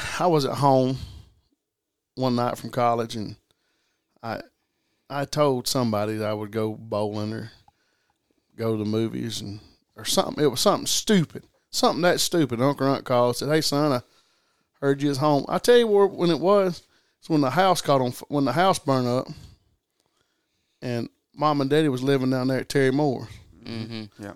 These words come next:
Speaker 1: Right there on top of that
Speaker 2: Mm-hmm.
Speaker 1: knob in, in the downtown Ragland.
Speaker 3: Yeah.
Speaker 1: And he called down there. He said, "Son, you wanna go hunting tonight?" I said, "Well, Uncle Ron, I told,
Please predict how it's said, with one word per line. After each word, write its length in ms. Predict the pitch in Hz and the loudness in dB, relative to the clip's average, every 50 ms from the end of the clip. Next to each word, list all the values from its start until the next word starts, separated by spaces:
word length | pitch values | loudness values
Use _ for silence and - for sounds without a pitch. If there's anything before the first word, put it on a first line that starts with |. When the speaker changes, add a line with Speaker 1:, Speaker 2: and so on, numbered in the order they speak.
| - _ | -14 _
Speaker 1:
Right 140 | 120 127 - | -8 -8 -4
there 140 | - 143 131 | -2 -2 -2
on 80 | 127 120 | -2 0
top 180 | - 131 127 | 0 0 0
of 40 | 120 | 0
that 80 | 120 113 | -2 -2
Speaker 2:
Mm-hmm. 80 | 113 123 | -2 0
Speaker 1:
knob 340 | 131 147 143 131 123 120 117 | 0 2 2 2 0 0 -2
in, 220 | 120 113 107 110 - - | -2 -4 -4 -6 -8 -6
in 80 | 127 123 | -6 -6
the 80 | 120 | -6
downtown 540 | - 87 127 131 127 123 - - 135 127 123 | -4 -4 -2 -2 -2 -2 -4 -4 -4 -2 -2
Ragland. 380 | 127 139 143 127 120 - - - - _ _ | -2 -2 -2 -4 -6 -10 -14 -16 -16 _ _
Speaker 3:
Yeah. 120 | 107 101 98 - _ _ _ - _ _ _ _ _ _ | -20 -20 -20 -20 _ _ _ -20 _ _ _ _ _ _
Speaker 1:
And 120 | - 123 | -2 -2
he 100 | 139 151 | -2 0
called 300 | 147 160 143 143 139 127 | 2 4 4 6 6 4
down 240 | 131 147 160 147 120 | 4 2 2 2 0
there. 320 | 113 120 123 127 139 131 - - _ - _ _ _ _ _ _ _ _ _ _ _ _ _ _ _ _ _ _ _ _ _ | 0 -2 -4 -6 -8 -10 -14 -20 _ -20 _ _ _ _ _ _ _ _ _ _ _ _ _ _ _ _ _ _ _ _ _
He 60 | 123 | -10
said, 200 | - - 117 110 | -10 -10 -8 -6
"Son, 320 | - - 131 139 143 139 | -4 -2 0 0 0 2
you 80 | 123 123 | 0 0
wanna 120 | 123 120 | 0 -2
go 100 | 123 123 | -2 -2
hunting 240 | 123 139 147 - - | 0 0 -2 -2 -2
tonight?" 340 | 139 143 147 147 151 151 - | -2 0 0 0 0 -2 -4
I 1500 | 170 165 - - - _ _ _ _ _ _ _ _ _ _ _ _ _ _ _ _ _ _ _ _ _ _ _ _ _ 123 | -8 -16 -18 -20 -20 _ _ _ _ _ _ _ _ _ _ _ _ _ _ _ _ _ _ _ _ _ _ _ _ _ _
said, 140 | - - 120 | -18 -12 -6
"Well, 300 | 135 147 151 151 139 135 - | -4 -2 -2 -2 -2 -6 -8
Uncle 240 | - 135 - 139 | -12 -8 -6 -4
Ron, 160 | 139 143 139 135 | -2 -2 0 -2
I 80 | 135 | -2
told, 440 | - - 156 151 147 139 131 - | -2 -2 -2 0 0 -2 -4 -8